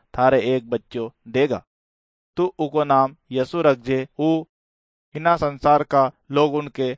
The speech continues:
बचाने के लिए उनका पाप उनसे। और यही स्वर्गदूत ने मरियम से कही। फिर मरियम ने की, "यो कस तरह हुई सकतो है? हूँ कदी भी कहीं का आदमी का साथे नहीं सोई है।" स्वर्गदूत ने मरियम से की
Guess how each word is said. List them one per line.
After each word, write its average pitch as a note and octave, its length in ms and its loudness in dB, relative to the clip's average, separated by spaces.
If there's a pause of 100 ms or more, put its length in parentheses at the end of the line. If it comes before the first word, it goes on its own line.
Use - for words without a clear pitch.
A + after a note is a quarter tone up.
(120)
बचाने C#3+ 440 -2
के C3+ 160 0
लिए B2+ 360 -2 (220)
उनका C3 240 -4
पाप B2 360 0
उनसे। A#2 400 -12 (720)
और D3 240 0
यही C#3+ 500 0 (160)
स्वर्गदूत D#3 640 0
ने C3 280 -6 (140)
मरियम C3 380 -2
से A2+ 280 -14 (100)
कही। A#2 220 -4 (500)
फिर D#3+ 240 2
मरियम D#3+ 360 2
ने D#3+ 160 -4
की, D3 300 -6 (220)
"यो F3+ 80 -2
कस D#3 320 2
तरह A3+ 160 4
हुई G#3 120 2
सकतो E3+ 320 -2
है? A2 220 -8 (200)
हूँ C#3+ 160 -12
कदी D3 280 4
भी D3 280 -4
कहीं D3+ 160 -2
का D3+ 200 4
आदमी C#3 220 -2
का C#3 100 -2
साथे B2+ 440 -6 (160)
नहीं E3 120 -4
सोई C3 360 -2
है।" F#2+ 160 -16 (380)
स्वर्गदूत D#3 640 0
ने C3+ 220 -6 (140)
मरियम D3 340 0
से C#3 200 -6
की B2 320 -12